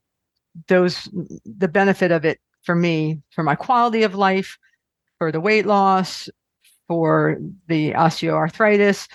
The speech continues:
for, you know, the, the fatty liver disease, as she said, this could also positively influence those numbers and, and bring down those numbers to, I,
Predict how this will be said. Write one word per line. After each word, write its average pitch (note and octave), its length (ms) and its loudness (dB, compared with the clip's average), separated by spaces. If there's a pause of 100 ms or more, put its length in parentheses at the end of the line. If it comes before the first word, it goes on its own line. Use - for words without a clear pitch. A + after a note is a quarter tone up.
(340)
for, E3 680 0 (100)
you E3+ 140 -6
know, C#3 160 -6
the, D3+ 200 -6 (120)
the D#3+ 80 -6
fatty D3+ 280 0
liver G#3+ 240 2
disease, D#3+ 360 0
as D3 100 4
she D#3 180 -4
said, D3 280 -2
this D#3 160 -2
could D#3+ 160 0
also E3 640 2 (340)
positively F3 800 2
influence F3 880 0 (480)
those E3+ 380 0
numbers E3 560 2
and, D3+ 560 -2
and C#3+ 240 -4
bring D#3+ 180 0
down D3+ 220 2
those D3+ 200 -2
numbers D3+ 460 -2
to, C#3+ 240 -2 (460)
I, - 140 -2